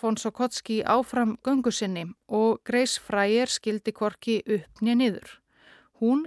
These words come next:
gerði bara eins og henni hafði verið kennt og allar stúlkurnar gerðu. Og þeim hafði oft verið sagt að þetta væri ekkert hættulegt.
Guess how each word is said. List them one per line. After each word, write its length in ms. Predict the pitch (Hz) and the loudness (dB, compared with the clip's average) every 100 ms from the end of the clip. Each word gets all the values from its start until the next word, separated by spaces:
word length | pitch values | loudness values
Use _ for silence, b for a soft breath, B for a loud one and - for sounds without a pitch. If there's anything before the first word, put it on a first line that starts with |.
| - | 0
gerði 280 | 269 277 269 | 0 0 0
bara 240 | 254 247 240 | 2 2 2
eins 200 | 233 - 240 | 0 0 -2
og 140 | - | 0
henni 220 | 214 233 226 | 0 0 2
hafði 200 | 233 226 | 0 0
verið 160 | 240 - | -4 -2
kennt 460 | 302 - - - | -2 -2 -8 -8
og 140 | 135 - | -6 -2
allar 420 | 202 - 220 214 | -4 -4 -4 -4
stúlkurnar 640 | - 226 - - 214 226 - | -4 -4 -4 -6 -4 -2 0
gerðu. 300 | 269 185 - _ b b b b b b - | -2 -4 -10 _ b b b b b b 0
Og 280 | 220 233 - | 4 4 2
þeim 160 | 262 240 | 2 4
hafði 200 | 240 269 | 4 2
oft 200 | - 233 | 0 -2
verið 200 | 214 208 | -2 0
sagt 400 | 233 175 - - | -2 -2 -10 -8
að 160 | 202 | -6
þetta 180 | 220 233 226 | -2 2 2
væri 240 | 240 208 | 4 2
ekkert 240 | 180 202 - | -2 -6 -4
hættulegt. 680 | 247 - 202 - _ - | -6 -6 -10 -12 _ -20